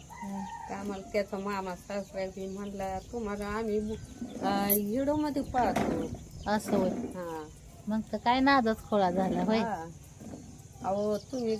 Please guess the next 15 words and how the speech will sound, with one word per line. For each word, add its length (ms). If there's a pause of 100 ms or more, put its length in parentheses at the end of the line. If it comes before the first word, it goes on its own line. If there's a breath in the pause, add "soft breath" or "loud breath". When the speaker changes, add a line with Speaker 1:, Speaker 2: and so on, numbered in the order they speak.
Speaker 2:
न-, 360
तुम्ही 480
त्यांच्याजवळ 500
बसतात, 540
बोलतात. 920 (360)
Speaker 1:
हं. 200 (300)
Speaker 2:
म्हणलं, 260
"हा," 200
म्हणलं, 520
"का 260
आम्ही 180
कधी 360
बसते, 480
बोलते," 520
म्हणलं. 440